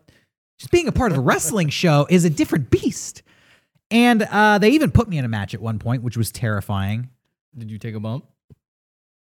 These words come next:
Speaker 1: Uh, I didn't have to take a bump, but it was a weird wrestling promotion where, like, space aliens and superheroes would get involved. So I got, like, transformed, and I had this super long tentacle arm piece <laughs> that I basically used as a whip,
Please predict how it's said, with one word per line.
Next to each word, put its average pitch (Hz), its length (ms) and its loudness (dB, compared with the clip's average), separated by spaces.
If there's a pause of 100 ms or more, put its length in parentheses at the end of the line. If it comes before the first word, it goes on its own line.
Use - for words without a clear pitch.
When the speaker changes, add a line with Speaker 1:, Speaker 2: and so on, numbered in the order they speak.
(120)
Speaker 1:
Uh, 151 360 4
I 143 100 -2
didn't 220 300 2
have 233 160 0
to 196 80 -2
take 180 220 2
a 160 40 2
bump, 139 460 0
but 147 180 2
it 165 120 4
was 175 180 4
a 156 60 4
weird 180 440 0
wrestling 160 540 -2
promotion 139 580 -4
where, 143 140 -2
like, 110 200 -6
space 170 380 -2
aliens 180 460 -2
and 107 80 -8
superheroes 175 480 -2
would 175 80 -4
get 175 120 -4
involved. 165 320 -4
So 139 140 -8
I 156 100 -6
got, 202 200 -6
like, 165 160 -8
transformed, 165 800 -6 (240)
and 117 100 -8
I 113 40 -6
had 156 140 -6
this 156 160 -6
super 190 320 -4
long 139 280 -4
tentacle 160 520 -6
arm 147 280 -4
piece 123 280 -2
<laughs> - 340 -14
that 147 120 -4
I 143 60 -2
basically 170 440 -4
used 147 280 0
as 143 120 -2
a 113 60 -4
whip, 139 380 -4